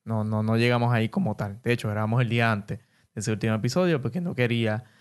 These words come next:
Eh, que se contaminaran las teorías de, de los invitados, <laughs> que como ya vimos, pues, hubo de todo, de todo ahí. Eh, esta vez me acompaña una gran, excelente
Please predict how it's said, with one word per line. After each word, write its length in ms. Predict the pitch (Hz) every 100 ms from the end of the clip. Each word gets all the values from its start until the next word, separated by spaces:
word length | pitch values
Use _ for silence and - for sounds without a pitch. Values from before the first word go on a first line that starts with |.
| _ _ -
Eh, 720 | 113 110 107 101 101 104 101
que 140 | - 110
se 120 | 120
contaminaran 800 | 127 127 123 117 110 120 131 117
las 160 | 113
teorías 500 | - 110 104 113 120
de, 400 | 110 113 107 107
de 120 | 107 113
los 140 | 127
invitados, 640 | 117 110 196 202 156 143 151 151 - 208 247
<laughs> 340 | - 202 143
que 160 | - 117
como 220 | 113 110
ya 140 | 110
vimos, 300 | 127 151 135 127
pues, 200 | 107 98 - _ _
hubo 240 | 117 107 117
de 100 | 110
todo, 380 | 110 104 101
de 160 | 110 107
todo 180 | 107 110
ahí. 180 | 101 95 _ - - - - -
Eh, 500 | 135 139 135 135 131
esta 240 | 151 185
vez 100 | 190
me 80 | 190
acompaña 800 | 190 190 175 202 202 190 185 - _ _
una 1080 | - 131 131 143 147 147 147 147 147 147 -
gran, 440 | 143 123 127 139 143
excelente 1120 | 143 131 - 123 131 139 131 143 139 139 -